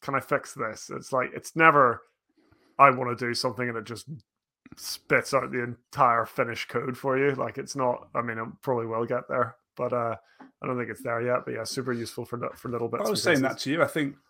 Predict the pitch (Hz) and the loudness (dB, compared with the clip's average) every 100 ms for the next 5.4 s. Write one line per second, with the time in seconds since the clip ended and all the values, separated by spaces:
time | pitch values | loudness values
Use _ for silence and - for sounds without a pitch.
0 | _ _ - - 139 143 165 160 147 139 | _ _ -6 -2 6 12 12 12 10 8
1 | 127 120 - 139 107 104 110 110 - - | 8 4 8 10 8 6 8 8 6 6
2 | 123 117 123 - - 110 113 110 107 - | 6 8 4 2 -2 4 6 6 2 -4
3 | - _ - 110 107 104 98 - _ _ | -20 _ 0 2 2 2 -4 -10 _ _
4 | _ _ _ _ _ _ _ _ - - | _ _ _ _ _ _ _ _ -12 -2
5 | 127 110 110 107 | 6 8 8 4